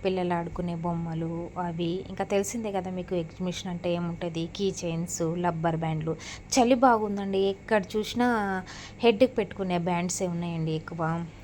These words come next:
చలి కాగుతాయి కదా, ఆ, ఆ డిజైన్స్, ఆ మోడల్స్ ఎక్కువ అవే ఉన్నాయండి. తర్వాత ఇంకా మామూలే దువ్వెనలు, అద్దాలు,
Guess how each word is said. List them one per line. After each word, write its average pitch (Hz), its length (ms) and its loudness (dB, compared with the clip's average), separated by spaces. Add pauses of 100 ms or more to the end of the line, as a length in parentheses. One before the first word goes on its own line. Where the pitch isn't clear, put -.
(240)
చలి 190 120 4
కాగుతాయి 175 500 0
కదా, 175 300 0 (440)
ఆ, 175 340 -2
ఆ 175 260 2
డిజైన్స్, 175 500 -2
ఆ 175 100 0
మోడల్స్ 170 500 -2
ఎక్కువ 180 380 0
అవే 170 260 0
ఉన్నాయండి. 160 600 -2 (240)
తర్వాత 180 380 0
ఇంకా 302 320 0
మామూలే 214 460 2
దువ్వెనలు, 185 720 4
అద్దాలు, 160 600 2